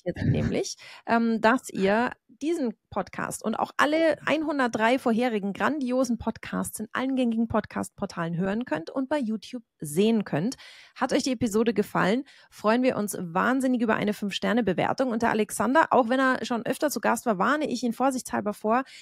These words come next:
Speaker 1: ihm gehören die letzten Worte dieses Podcasts. Und vorher, äh, schicke ich euch zum Patrick und sag vielen, vielen Dank, Alexander, für diesen mega coolen Input und diesen extrem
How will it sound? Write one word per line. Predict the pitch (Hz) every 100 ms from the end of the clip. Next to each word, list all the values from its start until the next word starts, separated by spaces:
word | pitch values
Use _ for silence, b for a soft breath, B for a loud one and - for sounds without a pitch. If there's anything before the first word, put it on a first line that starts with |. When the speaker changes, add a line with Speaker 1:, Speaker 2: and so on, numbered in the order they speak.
| B
Speaker 1:
ihm | - 320
gehören | 277 247 233
die | 220
letzten | 247 - - 180
Worte | 170 165 175
dieses | 165 202 208 175
Podcasts. | - 165 - - 247 302 -
Und | 208 196
vorher, | 233 247 254 254 B B B
äh, | 214 214 208 -
schicke | 294 311
ich | 302
euch | - -
zum | 226
Patrick | 220 226 233 -
und | 220
sag | 208 196
vielen, | - 320 320
vielen | 294 285
Dank, | 240 233
Alexander, | 233 220 - 240 226 226
für | 240
diesen | 214 208 214 202
mega | 208 226 233 226
coolen | - 196 190 196 -
Input | 214 226 302 254
und | - 220 214
diesen | 220 208 214 214 - -
extrem | - 196 - - 254 294 277